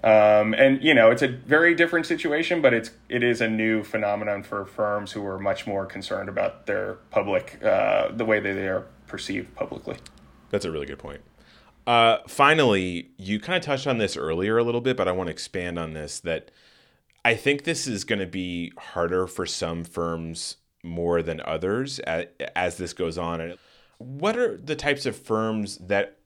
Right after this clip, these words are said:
Speaker 2: could really, really get hurt by this? I imagine that the firms that do a lot of work in the energy sector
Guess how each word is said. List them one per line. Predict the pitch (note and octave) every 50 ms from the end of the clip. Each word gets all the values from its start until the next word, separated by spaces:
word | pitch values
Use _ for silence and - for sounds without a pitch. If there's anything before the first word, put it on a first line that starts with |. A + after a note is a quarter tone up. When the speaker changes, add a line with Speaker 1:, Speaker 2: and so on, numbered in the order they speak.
| - G#2+
Speaker 2:
could | - - B2+ G#2
really, | F#2 G2 G#2+ A2+ B2+ C3 B2+ C3 B2 A2+ G#2+
really | F#2 G2 F#2+ F#2+ F2
get | F2 E2+ D#2+
hurt | E2+ E2+ D#2+
by | - D#2+ D2
this? | C#2 C#2 D2 - -
I | F2 F#2+ F#2+
imagine | G#2 G#2+ A2 G#2+ A2 G#2+ A2+ G#2
that | F#2+ F2+ E2+
the | - E2+
firms | - - F#2 F2+ F2+ F2 E2+ -
that | E2+ D#2 -
do | F#2 E2+ F2
a |
lot | E2+ E2 D#2+ D#2+
of | D#2
work | D#2 D#2 D#2 -
in | D2+
the | D2 -
energy | - D#2 D#2+ E2 D#2+ C#2+ D#2 D2
sector | C#2 - C#2+ C#2 - - C#2 C2+ C2+ C2 C2